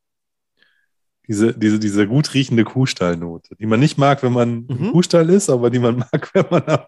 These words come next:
Speaker 1: Whisky riecht.
Speaker 2: Komisch.
Speaker 1: Komisch.
Speaker 2: <laughs>
Speaker 1: Ja, herrlich. Du, ich hab, äh, ich kann jetzt sozusagen da gleich weitermachen, und zwar nicht mit so einem Kaliber,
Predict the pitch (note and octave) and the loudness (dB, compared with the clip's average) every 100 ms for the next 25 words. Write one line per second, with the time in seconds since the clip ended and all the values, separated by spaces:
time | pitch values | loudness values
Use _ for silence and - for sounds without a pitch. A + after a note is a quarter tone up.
0 | - C#3 - - B2 G#2+ - G#2 - - | -4 -2 -2 -6 -16 -16 -18 -20 -20 -20
1 | - _ _ _ _ _ _ - D4 - | -20 _ _ _ _ _ _ -4 -4 -4
2 | - C#3 B2+ - B2 _ _ _ - - | -6 -4 -4 -6 -10 _ _ _ -14 -8
3 | G2+ F2+ - - - - - _ _ _ | -8 -8 -12 -14 -20 -20 -20 _ _ _
4 | _ _ - A2 F#2 E2+ A#2+ - G#2 A2 | _ _ -2 0 0 -4 -6 -8 -12 -12
5 | - G#2 - - _ _ - - - _ | -12 -16 -18 -20 _ _ -20 -20 -20 _
6 | C3+ D3+ A3 F3+ F#2+ - - - - _ | 0 4 4 2 0 -4 -14 -18 -20 _
7 | _ _ _ _ - - D#3 F3 - C#3 | _ _ _ _ -6 4 6 6 4 0
8 | - - - B2 C3 - C#3+ C#3+ C3 C#3 | -2 -6 2 4 4 2 2 2 0 -2
9 | C3 B2 B2+ B2 C3+ B2 G#2+ C#3 C#3+ G2+ | -2 0 0 2 0 0 0 0 0 -4
10 | G2 A#2+ C#3+ A#2 - G2 F#2+ A#2+ - G#2 | -4 -4 -4 -6 -6 -6 -2 -2 -4 -6
11 | - G#2 G#2+ - F#2 A2 C#3+ C#3 | -4 -4 -4 -4 -6 -4 -4 -4